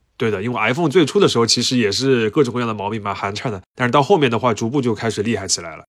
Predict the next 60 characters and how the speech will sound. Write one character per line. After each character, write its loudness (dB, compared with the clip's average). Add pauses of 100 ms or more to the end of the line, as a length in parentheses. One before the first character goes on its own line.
(180)
但 6
是 4
啊， 6
这 4
个 6
迭 6
代 6
要 4
有 4
一 0
个 -2
背 2
景， -8
就 -4
是 -6
你 -2
要 6
有， 8
一 2
开 2
始 4
就 6
要 8
有 8
足 2
够 6
的 6
销 6
量 8
来 4
形 2
成 0
这 0
样 4
一 2
个 2
正 0
向 -4
的 -2
循 -6
环 -6
啊。 -6 (240)
呃， 0
还 4
有 8
就 6
是 0
你 -2
一 -4
开 2
始 -2
这 0
些 2
硬 -2
伤 4
啊， 4
不 0
能 4
太 4
硬。 2